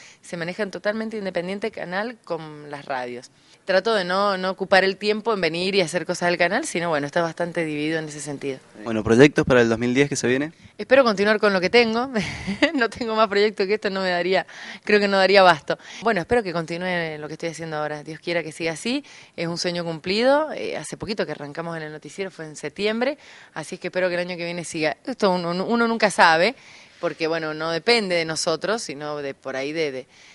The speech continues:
Speaker 1: de otras cosas que están ajenas a, a la gente que hace el noticiero. Hago muchas horas, cla-, trato de compartirlas con las dos, las dos ra-, la radio y el canal. El año que viene espero seguir en Brava y espero seguir en Canal siete.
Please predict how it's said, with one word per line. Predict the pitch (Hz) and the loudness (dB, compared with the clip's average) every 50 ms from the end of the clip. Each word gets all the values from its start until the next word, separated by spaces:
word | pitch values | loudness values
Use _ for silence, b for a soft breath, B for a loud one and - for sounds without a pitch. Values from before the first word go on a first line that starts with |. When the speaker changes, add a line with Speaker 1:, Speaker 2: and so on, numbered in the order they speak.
| b b _ | b b _
Speaker 1:
de | 147 147 151 151 | -4 -2 0 0
otras | 160 - 170 160 | 0 -2 -6 -8
cosas | - 180 165 170 | -8 -10 -10 -10
que | 160 | -10
están | 160 - 160 160 160 | -8 -8 -8 -8 -6
ajenas | 147 139 - - 185 185 196 202 196 180 156 - | -10 -12 -8 -8 -6 -6 -4 -6 -6 -8 -8 -10
a, | 160 139 135 143 151 - | -10 -10 -10 -10 -12 -12
a | - | -14
la | 139 139 | -14 -14
gente | - - 160 160 | -14 -12 -12 -10
que | - 160 | -10 -10
hace | 147 - 147 | -10 -10 -12
el | 143 | -12
noticiero. | 147 180 190 - - 359 180 - 190 - _ B B B | -12 -10 -6 -4 -2 -2 -2 -2 -4 -10 _ B B B
Hago | - 175 180 196 | -2 0 0 2
muchas | 196 202 196 - 190 170 - - | 0 -2 0 0 -2 0 4 6
horas, | 214 202 180 160 156 143 - | 8 8 8 6 2 -2 -4
cla-, | 160 156 147 151 | -4 -6 -6 -4
trato | - 165 165 180 180 | -4 -2 -2 2 2
de | 190 175 | 2 2
compartirlas | 160 156 147 156 147 - 185 180 185 175 | 2 0 -2 -2 -2 -2 0 0 0 0
con | - 170 | 0 -4
las | 156 156 160 | -6 -4 -6
dos, | 165 175 170 | -6 -6 -4
las | 160 151 147 | -6 -6 -8
dos | 156 170 175 | -10 -12 -6
ra-, | - 208 190 160 151 143 | -4 -2 -2 -2 -4 -6
la | 147 143 135 | -6 -6 -2
radio | - 156 160 180 196 | 2 2 4 4 4
y | 185 | 2
el | 160 | 0
canal. | - 175 185 202 175 139 b b b b | -2 -2 0 -2 -2 -4 b b b b
El | - - 151 156 | -12 -8 -8 -6
año | 175 202 214 | -6 -4 -4
que | 233 | -4
viene | 240 254 277 | -4 -4 -4
espero | 254 - 226 214 214 208 | -4 0 0 0 0 -2
seguir | 180 - 165 147 156 156 | -4 -8 -10 -10 -10 -10
en | 180 214 | -4 2
Brava | 254 294 311 302 294 277 - | 2 4 6 6 4 4 0
y | 175 196 185 | -2 -4 -4
espero | 180 175 170 - _ _ _ _ - 240 226 220 220 226 226 240 247 | -4 -6 -10 -16 _ _ _ _ 6 8 10 10 10 8 6 4 0
seguir | 220 - 190 175 165 147 | -2 -4 -6 -6 -6 -8
en | 190 190 | -10 -10
Canal | - - 190 175 165 160 | -10 -10 -10 -10 -10 -12
siete. | - - - 180 170 - - - 156 | -14 -14 -12 -12 -12 -12 -16 -20 -20